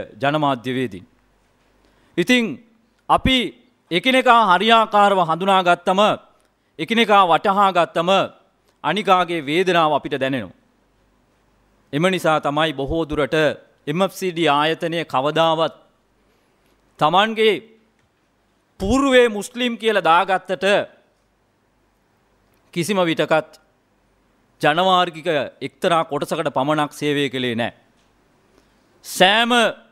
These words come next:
මම විශේෂයෙන් දෙදහස් දහසේ වර්ෂයේ ඇතිවෙච්ච ගංවතුරු තත්ත්වයේදී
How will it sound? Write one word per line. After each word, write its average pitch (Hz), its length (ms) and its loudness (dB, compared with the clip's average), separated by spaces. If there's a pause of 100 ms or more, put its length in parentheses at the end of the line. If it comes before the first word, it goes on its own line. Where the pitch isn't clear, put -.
(600)
මම 175 200 2 (100)
විශේෂයෙන් 208 760 -2
දෙදහස් 175 440 2
දහසේ 180 380 0
වර්ෂයේ 165 500 -2
ඇතිවෙච්ච 180 440 -2
ගංවතුරු 165 460 -2
තත්ත්වයේදී 170 560 -2